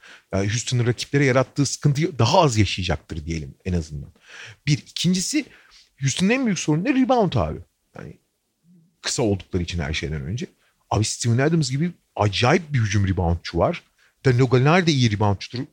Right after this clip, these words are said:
e, fiziğiyle oynamamasına rağmen. E, kısalar da bakma sen Chris Paul falan da pozisyonu için, yani çok kısa belki ama pozisyon için kötü reboundçu değil. E, buralardan da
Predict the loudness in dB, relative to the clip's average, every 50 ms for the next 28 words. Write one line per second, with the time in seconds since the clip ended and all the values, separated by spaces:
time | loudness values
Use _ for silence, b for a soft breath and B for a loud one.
0 | _ -4 -2 0 0 0 0 0 -2 -4 -6 -6 -2 -2 0 0 0 0 0 0
1 | 0 0 0 -2 -4 -4 -4 -4 -4 -4 -4 -4 -4 -6 -6 -6 -8 b b b
2 | b b b b b b b -4 -4 -4 -4 -6 -8 -4 -2 0 2 2 2 2
3 | 2 2 2 2 2 2 0 0 0 -2 -2 -4 -8 -4 0 0 0 2 2 0
4 | 2 2 0 -2 -2 -2 -4 -2 -2 -2 -2 -2 -4 -6 -8 -10 -12 _ _ _
5 | -10 -6 -6 -6 -4 -4 -4 -4 -4 -6 -6 -4 -2 0 0 0 -2 -2 -2 -2
6 | -2 -2 -2 -2 -2 -2 -2 -4 -4 -6 -8 -8 -6 -4 -2 -2 0 0 0 -2
7 | -2 -4 -8 -12 -10 -10 -10 -10 B B B B B B B B B B B -6
8 | -4 -2 -2 -2 -4 -6 -6 -2 2 4 6 6 6 6 6 4 4 2 4 4
9 | 4 4 4